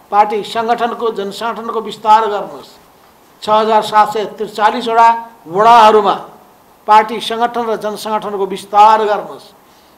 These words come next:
त्यति मात्रै होइन, बुथ, बुथको तहसम्म बुथ कमिटीहरू निर्माण गर्ने र टोल गाउँसम्म पनि पार्टीलाई पुर्याउने काममा जुट्नुहोस्। पार्टीको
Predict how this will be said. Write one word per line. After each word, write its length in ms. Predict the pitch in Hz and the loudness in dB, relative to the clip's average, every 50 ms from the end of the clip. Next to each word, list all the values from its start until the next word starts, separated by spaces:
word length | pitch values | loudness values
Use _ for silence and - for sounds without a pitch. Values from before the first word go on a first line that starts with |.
| _ _ | _ _
त्यति 240 | 233 214 202 226 196 | -6 -4 -4 -2 0
मात्रै 360 | 202 208 214 220 233 226 214 | 2 2 2 4 4 4 4
होइन, 360 | 214 220 214 208 185 151 113 - - _ _ _ _ _ _ | 4 4 2 0 -2 -6 -10 -14 -20 _ _ _ _ _ _
बुथ, 260 | 170 185 254 262 254 - | -12 -4 -2 -2 -2 -2
बुथको 520 | - 170 190 247 262 262 - - 233 208 | -4 -6 -4 -4 -4 -4 -4 -4 -4 -4
तहसम्म 760 | 214 - 233 208 208 208 208 220 220 202 202 190 - - - - - _ _ _ _ _ _ - | -2 0 4 4 4 4 2 -2 -4 -4 -4 -4 -4 -4 -10 -16 -20 _ _ _ _ _ _ -6
बुथ 180 | 190 247 240 240 - - | -4 -4 -4 -4 -4 0
कमिटीहरू 520 | - 240 240 247 247 254 254 220 214 208 208 | 2 2 2 2 -2 -2 -2 -2 0 0 0
निर्माण 380 | 202 202 196 196 190 196 196 | -2 -2 0 0 0 0 0
गर्ने 260 | 185 185 180 185 190 180 | 0 -2 -4 -4 -6 -6
र 120 | 185 175 | -6 -8
टोल 340 | 180 - 220 220 226 214 - | -8 -2 0 2 2 2 2
गाउँसम्म 520 | 214 214 220 214 - 220 233 226 220 226 | 2 2 2 0 -2 -4 -6 -4 -4 -4
पनि 320 | 233 247 254 247 226 220 - - _ _ _ _ _ - | -2 -4 -6 -6 -8 -10 -12 -18 _ _ _ _ _ 2
पार्टीलाई 340 | 208 220 214 - 214 214 202 | 4 4 4 2 -2 -4 -4
पुर्याउने 440 | 208 208 196 202 202 196 196 185 | -2 -2 0 0 0 0 -2 -4
काममा 340 | 185 185 180 180 180 175 175 | -8 -8 -10 -12 -10 -12 -10
जुट्नुहोस्। 600 | 151 170 180 180 160 185 190 175 - - - - - _ _ _ _ _ _ _ _ _ _ _ _ _ | -6 -6 -6 -6 -4 -6 -6 -6 -6 -8 -12 -18 -20 _ _ _ _ _ _ _ _ _ _ _ _ _
पार्टीको 760 | 185 196 208 208 220 233 208 180 190 196 190 185 180 185 - | 0 0 0 2 0 -4 -6 -4 -2 -2 -2 -2 -4 -6 -12